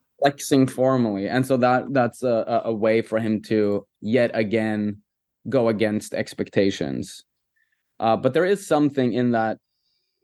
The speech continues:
space of, like, say, Melancholia. It has so many, uh, sequences that aren't about, uh,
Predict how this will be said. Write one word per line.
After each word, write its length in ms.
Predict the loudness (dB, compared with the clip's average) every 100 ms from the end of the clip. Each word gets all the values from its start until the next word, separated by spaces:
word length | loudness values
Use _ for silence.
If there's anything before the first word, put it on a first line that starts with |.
| _
space 800 | _ -20 -2 2 2 2 -2 -6
of, 140 | -6
like, 180 | -4 -6
say, 260 | -2 0 2
Melancholia. 640 | 2 0 -2 -2 -2 -2
It 100 | -2
has 280 | 0 -2 -4
so 360 | -12 -2 0 2
many, 440 | 2 2 2 -2
uh, 240 | -2 0 -2
sequences 640 | -2 -2 0 -4 -4 -2
that 120 | -2
aren't 300 | 0 2 0 0
about, 580 | -2 0 2 2 0 -4 _ _ _ _ _ _ _ _ _ -2
uh, 460 | 2 2 2 -2